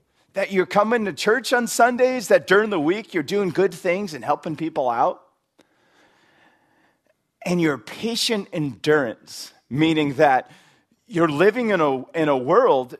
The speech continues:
that, that's combative, and you're, you're trusting in the Lord and you're waiting for him to,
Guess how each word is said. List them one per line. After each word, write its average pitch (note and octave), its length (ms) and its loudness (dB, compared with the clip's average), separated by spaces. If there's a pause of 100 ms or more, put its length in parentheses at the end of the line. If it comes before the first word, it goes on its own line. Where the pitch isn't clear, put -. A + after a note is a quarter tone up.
that, C3+ 480 -4
that's C#3+ 220 -4
combative, C3+ 880 -2 (420)
and D3 540 -2 (840)
you're, E3+ 360 0 (100)
you're D#3+ 140 -2
trusting G#3 600 0
in G3 100 -2
the D#3+ 100 2
Lord E3+ 380 2
and D3 120 -6
you're C3 140 -4
waiting C#3+ 380 0
for C#3 180 -6
him C3 200 -6
to, A#2 260 -6